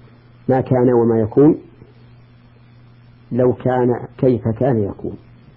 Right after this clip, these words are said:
سواء من أفعاله أو أفعال العباد. ومن فوائد الآية التحذير من الظلم، وأن عاقبته وخيمة،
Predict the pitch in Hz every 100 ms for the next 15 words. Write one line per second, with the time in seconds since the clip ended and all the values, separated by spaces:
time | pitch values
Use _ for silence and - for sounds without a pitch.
0 | - - - - - - - - - -
1 | 135 131 123 113 110 135 160 160 - -
2 | - - - - 127 117 113 113 98 101
3 | 92 - - - - - - - - -
4 | - - - - - - - - - 127
5 | 139 - 135 131 131 120 123 123 120 98
6 | - - - - - - - _ - -
7 | - - - - 143 151 202 147 131 113
8 | 135 123 - - - - - _ - _
9 | - - - - - - - - - -
10 | - 123 135 135 123 123 - - - -
11 | - - - - 123 135 143 135 135 117
12 | 120 120 - - - - - - - 123
13 | - 151 107